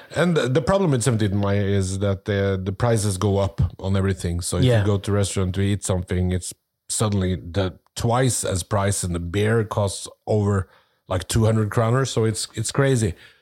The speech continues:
Speaker 1: but it's a big money-making machine, and they know that everybody are, uh, everybody's drunk,
Speaker 2: So,
Speaker 1: uh,
Speaker 2: um,
Speaker 1: when they get into the restaurant and to the bar from before.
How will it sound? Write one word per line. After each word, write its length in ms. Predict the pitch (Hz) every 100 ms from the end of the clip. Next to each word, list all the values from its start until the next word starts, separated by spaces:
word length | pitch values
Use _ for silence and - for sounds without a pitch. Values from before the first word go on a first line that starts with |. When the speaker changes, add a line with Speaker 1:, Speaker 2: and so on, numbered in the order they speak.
| _ -
Speaker 1:
but 100 | 151
it's 100 | 147
a 60 |
big 200 | 139 143
money-making 640 | 113 117 120 117 110 104 98
machine, 340 | 95 104 98
and 140 | 98 101
they 80 |
know 200 | 101 110
that 200 | 110 107 -
everybody 520 | 123 123 113 110 110
are, 320 | 107 101 92 - _ _ _ _ _ _ _ -
uh, 40 | 107 101
everybody's 480 | 110 117 107 101 87
drunk, 560 | 95 123 120 113 - - - _ _ _ _
Speaker 2:
So, 160 | - 123
Speaker 1:
uh, 420 | 113 110 107 107
Speaker 2:
um, 80 | 113
Speaker 1:
when 160 | 120
they 80 | 107
get 220 | 101 113
into 180 | 127 131
the 100 | 101
restaurant 540 | 101 98 - 98 95 101
and 140 | 92
to 80 | 92
the 80 | 90
bar 420 | 90 90 87 - _
from 180 | - 98
before. 480 | 98 - 117 107